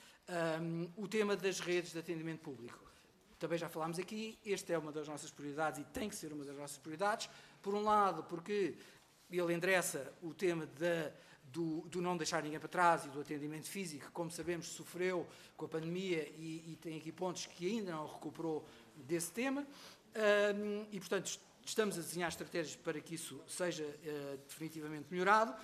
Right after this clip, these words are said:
e também porque, obviamente, as capacidades tecnológicas atuais permitem que se resolvam problemas de uma forma muito mais fácil com as, com a capacidade da tecnologia hoje. Isto eram os comentários que eu merecia fazer neste momento.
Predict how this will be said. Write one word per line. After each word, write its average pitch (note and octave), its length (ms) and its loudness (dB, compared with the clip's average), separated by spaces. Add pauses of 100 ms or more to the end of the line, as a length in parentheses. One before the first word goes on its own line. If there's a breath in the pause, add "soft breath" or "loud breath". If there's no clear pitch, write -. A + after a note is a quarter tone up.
(180 loud breath)
e B3 80 -2
também G3+ 280 4
porque, G3 180 -2
obviamente, E3 400 -4
as - 80 -8
capacidades D#3+ 420 -6
tecnológicas D3+ 640 -10
atuais D3 400 -10 (260 loud breath)
permitem D#3+ 520 -6 (480 soft breath)
que G#3+ 80 -8
se F3+ 140 -4
resolvam E3 360 0
problemas D#3+ 380 -6
de D#3 60 -10
uma D#3+ 100 -6
forma D#3+ 320 -6
muito F3+ 420 -2
mais D#3+ 380 -2 (200 loud breath)
fácil D#3+ 520 -2
com D#3+ 200 0
as, D#3 220 -2 (140)
com F3 140 -4
a D3+ 40 -4
capacidade D3 440 -8
da C3+ 60 -10
tecnologia C3+ 480 -8
hoje. A2+ 280 -10 (880 loud breath)
Isto F#3+ 200 -4
eram E3+ 100 2
os E3 80 -4
comentários D#3+ 340 -2
que - 200 -8
eu D3 220 -4
merecia D3+ 400 -6
fazer D3+ 300 -6
neste C3+ 220 -8
momento. A#2 180 -10